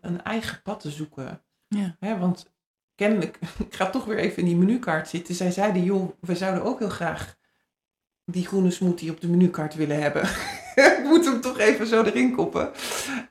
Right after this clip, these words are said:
Speaker 1: Eh, en toen zei ik, "Hé, hey, ja, ik voel me thuis daar
Speaker 2: Hmm.
Speaker 1: in die groene smoothie. Ik
Speaker 2: Ja.
Speaker 1: voel me thuis." En toen ben ik zelf inderdaad gaan onderzoeken van, "Hoe ziet mijn ideale mix er dan uit?
Speaker 2: Ja.
Speaker 1: Hè? Hoe, hoe, hoe wil ik het dan gaan creëren?" En dan,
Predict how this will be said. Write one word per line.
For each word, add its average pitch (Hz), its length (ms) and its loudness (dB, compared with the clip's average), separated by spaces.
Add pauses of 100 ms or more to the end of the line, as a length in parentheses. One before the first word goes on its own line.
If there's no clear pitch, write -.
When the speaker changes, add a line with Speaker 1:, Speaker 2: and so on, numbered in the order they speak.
Speaker 1:
Eh, 214 280 0
en 240 100 4
toen 240 100 2
zei 233 180 0
ik, 208 60 -4
"Hé, 202 80 -2
hey, 294 200 2
ja, 240 260 2
ik 202 120 -2
voel 269 180 4
me 165 120 4
thuis 247 460 0
daar 170 360 2
Speaker 2:
Hmm. 185 120 8
Speaker 1:
in 233 120 10
die 180 120 6
groene 226 320 10
smoothie. 320 440 6
Ik 175 60 2
Speaker 2:
Ja. 330 300 10
Speaker 1:
voel 226 80 6
me 196 100 2
thuis." 240 440 4 (480)
En 330 120 2
toen 311 120 2
ben 185 120 4
ik 170 100 -2
zelf 285 280 2
inderdaad 180 300 4
gaan - 160 -2
onderzoeken 180 500 0
van, - 140 2
"Hoe 214 140 6
ziet 175 180 -2
mijn 202 320 2
ideale 180 380 2
mix 262 500 2
er 180 120 0
dan 165 200 -4
uit? - 240 -2
Speaker 2:
Ja. 311 100 4
Speaker 1:
Hè? 262 140 2
Hoe, 214 220 0
hoe, 208 320 2
hoe 220 220 2
wil 220 120 4
ik 247 140 0
het 214 140 -4
dan 170 140 -6
gaan 160 220 -6
creëren?" 175 560 -4
En 180 120 0
dan, 185 240 -2